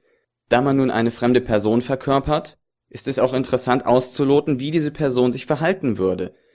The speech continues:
Wenn sie jetzt also vor ein Dilemma gestellt wird, zum Beispiel, Ich möchte die Prinzessin befreien, ich möchte aber auch den Drachen befreien, aber ich habe nicht genug Zeit für beides. Entweder kann ich mit der Prinzessin entkommen dann wird der Drache weg sein, oder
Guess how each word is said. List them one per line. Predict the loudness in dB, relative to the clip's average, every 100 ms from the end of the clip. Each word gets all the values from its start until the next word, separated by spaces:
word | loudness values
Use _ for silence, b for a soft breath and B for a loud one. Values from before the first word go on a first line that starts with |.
| -6
Wenn | 0
sie | 2
jetzt | 2 0
also | -2 0
vor | 0 0
ein |
Dilemma | 2 2 2 2
gestellt | 0 0 2 2 2
wird, | 2 2 0 _ _ _ _ _
zum | -4 0
Beispiel, | 4 2 0 0 0 0 -4 _ _
Ich | -2
möchte | 0 2 2
die | 0
Prinzessin | 0 -2 0 0 2 0
befreien, | 0 0 2 2 0 -4 -10 _ _ _ _ _ _ _ _ _ _
ich | -4 0
möchte | -2 0 0
aber | 2 2
auch | 0
den | -2 -4
Drachen | 0 -2 -2 -2
befreien, | -2 0 2 2 0 -4 _ _ _ _ _
aber | -2 -2
ich | 0
habe | 0 2
nicht | 0 -2
genug | -2 -2
Zeit | -2 0 0
für | 0 0
beides. | 0 -2 -4
Entweder | 0 0 2 0
kann | 0 -2
ich | -2
mit | -2
der | -2
Prinzessin | -2 -4 0 -2 0
entkommen | -4 -4 -2 0 0 -4 b b b _ _
dann | -2 0
wird | 0 0
der |
Drache | 2 0 0 -2
weg | -2
sein, | -2 -4 0
oder | 4 6 6 4 0 -4